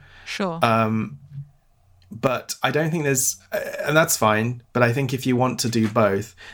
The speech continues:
Speaker 2: there is no shame in ex-, just saying that you have that part of your work. I do know
Speaker 1: Hmm.
Speaker 2: people kind of tend to hide that behind a Patreon or a separate Twitter, or something like that.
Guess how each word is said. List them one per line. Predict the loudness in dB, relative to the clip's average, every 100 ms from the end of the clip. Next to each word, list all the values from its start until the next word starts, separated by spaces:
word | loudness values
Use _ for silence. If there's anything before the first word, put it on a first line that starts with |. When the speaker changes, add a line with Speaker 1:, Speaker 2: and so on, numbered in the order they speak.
| -2
Speaker 2:
there | 0
is | 2 -2 0
no | -2
shame | -2 -2 -2 -2
in | -2 -6 -8 -20 -20 -20 -20 -20 -18 -6
ex-, | -4 -6 -12
just | -4 0
saying | 0 0 0
that | -2
you | -2
have | 0 0
that | 0 2
part | 2 2
of | 2
your | 0
work. | 0 0 -6 -12 -18 -20 -4
I | -2
do | 2
know | 2 2
Speaker 1:
Hmm. |
Speaker 2:
people | 0 2 2 0
kind | 0 0
of | -2 -4
tend | -2 -2
to |
hide | 0 0
that | 0 -2
behind | -2 -2
a |
Patreon | -2 -2 -2 0 2 4 4 2 0
or | 2 2 2 0
a | 0
separate | 0 0 -10 -4
Twitter, | -4 -2 0 2 0 -4 -14 -20 -20 -16 -4
or | 0
something | 0 0 0
like | 0 0
that. | -2 -2 -14